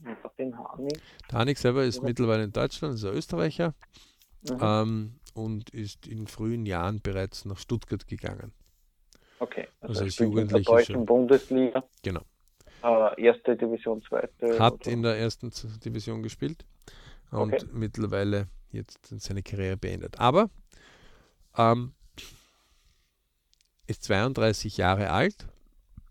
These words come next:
Speaker 2: und hat ungefähr fünfzehn Millionen verdient in
Speaker 1: Mhm.
Speaker 2: Summe.
Speaker 1: Mhm.
Speaker 2: Und das, das sagt man jetzt dann plötzlich, bitte was? Wo hat denn der gespielt? Bei Bayern München und bei,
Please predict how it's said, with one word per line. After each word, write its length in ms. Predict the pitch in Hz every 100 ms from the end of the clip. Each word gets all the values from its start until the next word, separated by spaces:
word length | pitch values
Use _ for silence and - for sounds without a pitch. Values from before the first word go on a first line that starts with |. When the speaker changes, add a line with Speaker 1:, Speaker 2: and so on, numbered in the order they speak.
| _ _ _ - - - - - _ - -
Speaker 2:
und 420 | 135 127 120 - _ _ -
hat 260 | 113 110 -
ungefähr 400 | 131 127 - 120
fünfzehn 480 | - 120 - - 120
Millionen 540 | 117 104 90 92 101
verdient 500 | 101 104 - 107 101 - _ _ _ _ _ _ _ _ _
in 100 | 254
Speaker 1:
Mhm. 60 | -
Speaker 2:
Summe. 340 | 180 104 90 - _ _ _ _ _
Speaker 1:
Mhm. 360 | 127 127 175 220 _
Speaker 2:
Und 160 | - 123
das, 240 | 107 107
das 220 | - 110 -
sagt 220 | 113 -
man 100 | 120
jetzt 100 | 104
dann 100 | 113
plötzlich, 400 | 113 110 120 - _ _ _ _ _ _ _ _ _ _ _
bitte 200 | - 98
was? 380 | 90 139 - - _ _ _ _ _ _ _ _ _ _ - _ _ _
Wo 140 | 101 98
hat 80 | 113
denn 100 | 107
der 120 | 107
gespielt? 640 | 101 - 117 147 131 -
Bei 280 | - 104 107 101 104 - - - _
Bayern 300 | - 78 113
München 540 | 120 139 - 180 170 156
und 340 | 117 107 -
bei, 360 | - 107 107 104